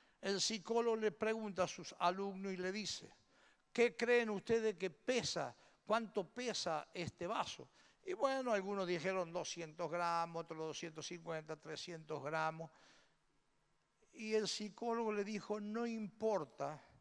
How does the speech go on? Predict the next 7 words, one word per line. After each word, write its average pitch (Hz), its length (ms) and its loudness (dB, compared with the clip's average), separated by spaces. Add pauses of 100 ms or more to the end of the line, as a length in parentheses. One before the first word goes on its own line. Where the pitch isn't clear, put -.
(440)
el 170 240 -2
peso - 680 0 (180)
absoluto 165 1120 -2 (640)
del 156 300 -4
vaso, 160 500 -4 (320)
sino 180 480 -2
cuánto 160 800 -4